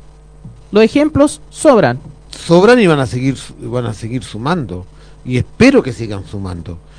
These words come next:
Speaker 2: Y espero que la ciudadanía de una vez por todas despierte, despierte y <clears throat> se dé cuenta que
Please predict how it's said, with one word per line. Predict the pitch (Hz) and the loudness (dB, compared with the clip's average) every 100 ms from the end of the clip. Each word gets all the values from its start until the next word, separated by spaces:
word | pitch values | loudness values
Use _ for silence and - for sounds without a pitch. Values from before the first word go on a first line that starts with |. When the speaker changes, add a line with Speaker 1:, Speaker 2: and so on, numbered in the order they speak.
| - | -10
Speaker 2:
Y | 123 131 | 0 2
espero | 120 143 151 175 | 2 2 4 4
que | 156 147 135 127 | 4 2 4 2
la | 123 | 0
ciudadanía | - 131 123 123 139 147 135 | -2 -4 -2 -4 -4 -2 -2
de | 113 | -4
una | 123 127 | -4 -4
vez | 131 | -6
por | 127 127 | -6 -10
todas | - 127 135 123 | -8 -6 -4 -4
despierte, | 104 - 95 117 113 - | -6 -10 -8 -8 -8 -14
despierte | 95 90 - 117 101 147 | -14 -12 -8 -8 -2 0
y | 131 120 113 117 - 151 | 0 0 -2 -4 -8 -6
<clears throat> | 139 | -6
se | 113 104 | -8 -10
dé | 107 | -10
cuenta | 107 117 113 120 | -8 -8 -8 -10
que | 101 95 90 85 | -8 -10 -10 -12